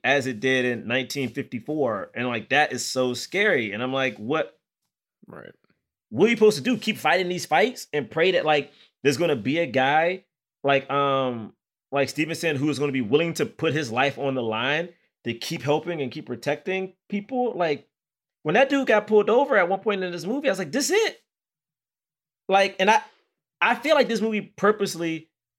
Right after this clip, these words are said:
Speaker 1: like, maybe, I'm not sure what his, his life actually was like, but I'm pretty sure they shielded us from certain things because they wanted this to be kind of, you know, that marketable civil rights movie
Speaker 2: Right.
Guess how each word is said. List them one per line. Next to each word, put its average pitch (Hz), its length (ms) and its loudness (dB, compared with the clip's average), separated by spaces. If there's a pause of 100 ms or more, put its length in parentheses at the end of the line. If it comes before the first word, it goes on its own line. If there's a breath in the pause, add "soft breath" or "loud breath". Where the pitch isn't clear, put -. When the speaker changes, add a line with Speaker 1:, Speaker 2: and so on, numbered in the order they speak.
(480)
Speaker 1:
like, 151 220 2
maybe, 185 420 0
I'm 160 80 0
not 190 160 4
sure 160 220 -2
what 143 100 2
his, 131 220 -4 (200)
his 135 380 -2
life 135 240 0
actually 127 240 -2
was 107 120 -4
like, 143 120 2
but 143 80 2
I'm 135 120 2
pretty 240 160 -2
sure 185 100 -2
they 170 100 -4
shielded 180 540 -2
us 147 180 0
from 170 340 0
certain 147 280 -2
things 185 260 -4
because 143 380 -2 (320 soft breath)
they 147 100 4
wanted 147 400 0
this 147 180 4
to 135 80 -4
be 139 240 0
kind 131 320 -4
of, 127 240 0 (1040)
you 131 140 -2
know, 107 460 -2 (1300)
that 131 200 2
marketable 131 1160 0 (160)
civil 143 260 -2
rights 143 320 2
movie 147 560 -4
Speaker 2:
Right. 95 240 -8